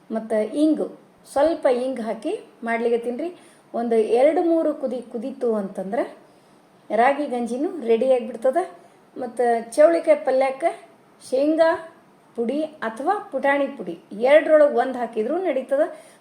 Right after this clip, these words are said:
ಮ್ಯಾಲೆ ಸ್ವಲ್ಪ ಕೊತ್ತಂಬರಿ ಹಾಕಿ ಒಂದ್ ಎರಡು ಕುದಿ ಕುದಿಸ್ಬಿಟ್ರ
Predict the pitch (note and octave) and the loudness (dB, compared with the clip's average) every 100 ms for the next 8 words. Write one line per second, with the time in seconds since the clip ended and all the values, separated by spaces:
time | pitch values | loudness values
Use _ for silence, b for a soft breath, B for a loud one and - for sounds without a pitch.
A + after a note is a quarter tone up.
0 | - - D4+ E4 C#4 - A3+ D4 F#4+ A4 | -4 0 2 4 2 2 4 6 4 2
1 | G4 - C4+ C4 C4+ B3 A#3+ A#3 A3+ A3+ | -2 2 2 2 0 2 2 0 -2 -4
2 | G3 A3 D4 D4 C4 C4 A#3+ A#3 A#3 A3 | -2 0 4 4 6 4 0 -4 -6 -8
3 | A3 G#3 G#3+ - F#4 - | -6 -4 -4 -6 -4 0